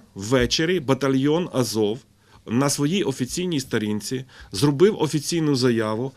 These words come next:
що ніяких жодних представників батальйону, громадських, е, або, е, жодних представників громадськості, які підтримують батальйон АЗОВ,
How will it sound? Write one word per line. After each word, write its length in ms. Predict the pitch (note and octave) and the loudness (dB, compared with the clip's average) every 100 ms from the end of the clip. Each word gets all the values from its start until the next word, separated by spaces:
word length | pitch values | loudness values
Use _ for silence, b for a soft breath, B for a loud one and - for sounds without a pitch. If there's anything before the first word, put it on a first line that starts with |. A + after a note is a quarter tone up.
| B B | B B
що 200 | B D3 | B 2
ніяких 800 | E3 G3+ G3 G3 C#3+ - A#2 - - | 4 6 6 6 6 2 -6 -6 -8
жодних 840 | A2 - F3 F3+ A#2 A#2 G2+ - - B B B B | 0 4 6 6 6 2 0 -4 -16 B B B B
представників 800 | D3 D#3+ - D#3+ E3+ E3+ F3 D#3 | 4 4 4 4 4 2 2 4
батальйону, 880 | A#2 C#3 D3+ D#3 F#3+ F#3 C#3 A#2+ G#2 | 4 4 4 4 4 4 4 2 2
громадських, 1200 | A2+ A3 G3+ D3 E3 D#3 C3 - B2+ B2 - G2+ | 2 2 2 2 2 2 0 -4 0 0 -2 -4
е, 640 | A#2 A#2+ A#2 A2+ A2 A2 | 0 0 0 0 -2 -2
або, 420 | D#2 C3 D#3+ C#3+ - | -2 2 4 4 2
е, 500 | - B2+ B2 A#2+ A#2 | -2 0 2 2 2
жодних 500 | A2+ A#2 F#3+ C#3 A#2+ | 0 6 6 6 0
представників 840 | - B2+ - C#3+ D3 C#3+ D#3+ C3+ G2 B B B | 0 -4 -2 -4 -4 -2 2 2 0 B B B
громадськості, 800 | C3+ D#3+ E3 C#3+ - B2 - A#2+ | 2 4 2 2 0 -4 -2 0
які 260 | C3 C3 | 0 0
підтримують 800 | E3 G3+ - - D3+ E3 D#3+ D3+ B2+ | -4 -4 -2 2 4 6 4 4 2
батальйон 600 | C3 C3 B2+ B2+ B2+ B2 | 0 2 2 4 2 2
АЗОВ, 440 | A#2 A2+ A2+ G#2 | 0 2 0 0